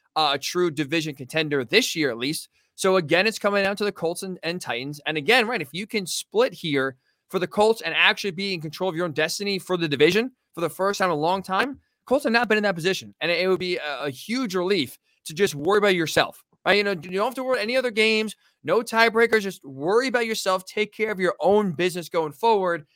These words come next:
and you should be in a, in a good spot at the end of the year looking up, being that, uh, A F C South champion and getting that home playoff game as well. So if the Ja-, uh, if the Colts, <laughs> excuse me, are going to win in Tennessee, George, for the first time since twenty twenty,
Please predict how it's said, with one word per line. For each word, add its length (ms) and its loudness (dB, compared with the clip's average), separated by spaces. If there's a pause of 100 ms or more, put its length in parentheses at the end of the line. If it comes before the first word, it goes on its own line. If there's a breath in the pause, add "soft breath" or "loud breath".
(240)
and 160 0
you 80 -2
should 220 -4
be 140 0
in 80 0
a, 100 -4
in 140 0
a 40 0
good 220 0
spot 320 0
at 80 -4
the 80 -8
end 120 -4
of 60 -2
the 60 0
year 140 0
looking 260 -2
up, 160 -2
being 260 -2
that, 240 2
uh, 260 2 (280 soft breath)
A 100 2
F 60 -2
C 100 -6
South 220 2
champion 480 0
and 140 -4
getting 160 2
that 100 0
home 280 0
playoff 360 2
game 100 -6
as 140 -8
well. 240 -8 (400)
So 160 0
if 120 -4
the 140 -2
Ja-, 380 2
uh, 160 6
if 80 -6
the 100 -8 (300)
Colts, 340 4
<laughs> 0 -
excuse 340 2
me, 220 0 (300 soft breath)
are 100 4
going 280 0
to 200 -6
win 360 2
in 280 0
Tennessee, 560 0
George, 480 -2
for 80 -8
the 80 -4
first 260 -6
time 160 -4
since 200 -12
twenty 240 -8
twenty, 300 -6